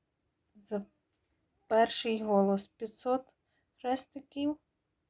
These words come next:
і за другий п'ятсот. Тисячу хрестиків. Ось така красота в мене виходить.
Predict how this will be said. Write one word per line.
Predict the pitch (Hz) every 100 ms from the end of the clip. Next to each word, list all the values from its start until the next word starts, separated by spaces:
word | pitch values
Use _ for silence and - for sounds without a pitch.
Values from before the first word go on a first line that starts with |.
| _ _ _
і | - 208
за | 208
другий | 202 214 240 240 226
п'ятсот. | - 196 196 - - 202 _ _ _ _ -
Тисячу | 240 240 - 220
хрестиків. | 208 - 185 - - _ - 196 _ _ _ _ _ _ _ _ _ _ _ _ _ - _ _ _
Ось | 214 202
така | - 220 - 233
красота | 220 214 202 - - 196 - 185 185 190 _ _ _ _ _ _ _ _ _ _ _ _ -
в |
мене | 202 202 196 196 185
виходить. | 185 - - - 180 180 208 247 _